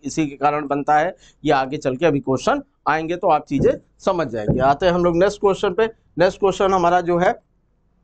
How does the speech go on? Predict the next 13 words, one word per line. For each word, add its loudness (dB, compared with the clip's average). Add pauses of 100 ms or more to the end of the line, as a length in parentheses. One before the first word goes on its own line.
(800)
वो 4
आँख -2
की -4
जलन 2
के 2
लिए 2
उत्तरदायी 2
प्रकाश -2
रसायन -2
फोटोकेमिकल 0
युक्त 0
धूम 0
कोहरे 2